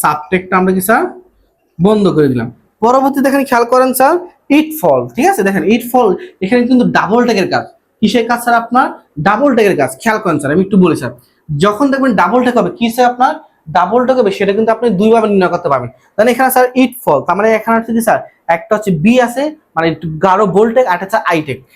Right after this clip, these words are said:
এখন যদি আপনি চাইলে শুরু করতে পারেন স্যার প্রথমে আই ট্যাগ দিয়ে, তারপর কি স্যার আপনার বি ট্যাগ দিয়ে। দেখলেন কি স্যার? it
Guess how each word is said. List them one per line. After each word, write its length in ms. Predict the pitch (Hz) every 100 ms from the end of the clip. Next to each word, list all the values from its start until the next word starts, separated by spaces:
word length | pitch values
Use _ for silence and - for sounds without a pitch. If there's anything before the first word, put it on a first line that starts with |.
| _ _
এখন 180 | 196 269 294
যদি 100 | 277
আপনি 100 | 262 254
চাইলে 160 | 269 233
শুরু 100 | 233 240
করতে 140 | 247 247
পারেন 120 | 226
স্যার 120 | 202 233 - - _ -
প্রথমে 280 | 196 214 240 -
আই 80 | 196 202
ট্যাগ 140 | 247 233 214
দিয়ে, 120 | 294 330
তারপর 220 | 196 - 208
কি 40 | 190
স্যার 80 | 202
আপনার 180 | 202 226 170
বি 80 | 208 247
ট্যাগ 120 | 180 143
দিয়ে। 120 | 131 - _ _ 165
দেখলেন 240 | 175 214 214
কি 80 | 220 226
স্যার? 140 | 262 349 - _ _ _ _ _ _ _ _ 165 202
it 140 | -